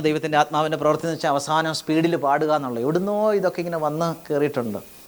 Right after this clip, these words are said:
ഞാനതേപ്പറ്റി പഠിച്ച ഉടനെ, ശ്രദ്ധിച്ച ഉടനെ, ഈ പരിപാടി പെന്തക്കോസ്തിൽ തന്നെയല്ല. നിങ്ങൾ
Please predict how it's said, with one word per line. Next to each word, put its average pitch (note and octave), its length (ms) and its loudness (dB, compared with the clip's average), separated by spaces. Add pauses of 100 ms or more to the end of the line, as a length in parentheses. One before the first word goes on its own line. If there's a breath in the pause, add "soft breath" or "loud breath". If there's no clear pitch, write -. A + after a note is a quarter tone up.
(140)
ഞാനതേപ്പറ്റി F3+ 500 0
പഠിച്ച E3 240 0
ഉടനെ, C3+ 240 -2 (380 loud breath)
ശ്രദ്ധിച്ച E3+ 340 2
ഉടനെ, D3 220 -2 (460 loud breath)
ഈ - 20 2 (120)
പരിപാടി F3 480 2
പെന്തക്കോസ്തിൽ E3 560 0 (120)
തന്നെയല്ല. D3 400 -2 (440 loud breath)
നിങ്ങൾ G3 180 -2